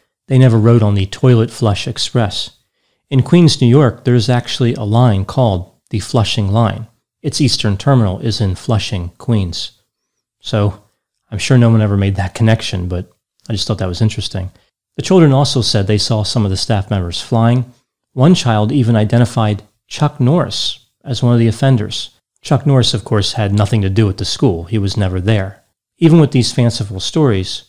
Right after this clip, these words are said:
prosecutors went forward with the case.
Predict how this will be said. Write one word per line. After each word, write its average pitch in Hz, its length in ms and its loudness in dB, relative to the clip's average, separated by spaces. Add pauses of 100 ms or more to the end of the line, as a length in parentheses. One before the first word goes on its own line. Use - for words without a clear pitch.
(160)
prosecutors 135 640 -2
went 120 160 -4
forward 104 400 0 (140)
with 104 100 -4
the - 80 -8
case. - 520 -6